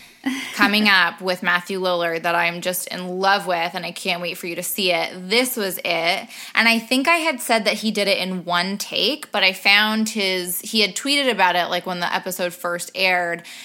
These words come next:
Speaker 1: and I eventually found it, and it was two takes, which makes sense 'cause there was different camera angles and stuff. But still, he did this scene in two takes. I think
Speaker 2: He's
Speaker 1: that's
Speaker 2: amazing.
Speaker 1: incredible.
Speaker 2: He's amazing. I'm telling you,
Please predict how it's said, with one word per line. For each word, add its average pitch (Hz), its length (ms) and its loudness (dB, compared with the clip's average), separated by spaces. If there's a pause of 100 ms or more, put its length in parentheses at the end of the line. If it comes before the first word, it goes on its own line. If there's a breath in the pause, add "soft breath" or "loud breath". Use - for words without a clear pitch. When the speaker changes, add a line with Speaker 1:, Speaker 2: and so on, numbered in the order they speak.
(120)
Speaker 1:
and 190 80 2
I 202 40 6
eventually 208 360 0
found 180 400 4
it, 175 180 4
and 180 140 -2
it 170 60 -4
was 180 180 -6
two 285 300 -2
takes, - 480 -6
which 240 180 -4
makes 254 240 2
sense 170 240 0
'cause 185 160 -8
there 196 80 -2
was 190 140 -2
different 190 320 -4
camera 180 340 -2
angles 160 340 -8
and 165 100 -10
stuff. 175 280 -4
But 220 160 -2
still, 196 420 2 (240 loud breath)
he 285 280 0
did 262 300 2
this 330 200 0
scene 233 440 0
in 208 320 -4
two 233 600 -2 (320 loud breath)
takes. - 600 -4 (280)
I 254 140 4
think 294 160 0
Speaker 2:
He's 262 100 4
Speaker 1:
that's 285 140 2
Speaker 2:
amazing. 330 440 4
Speaker 1:
incredible. 185 680 0 (600)
Speaker 2:
He's 262 200 -2
amazing. 269 680 4
I'm 226 240 4
telling 330 320 2
you, 262 320 4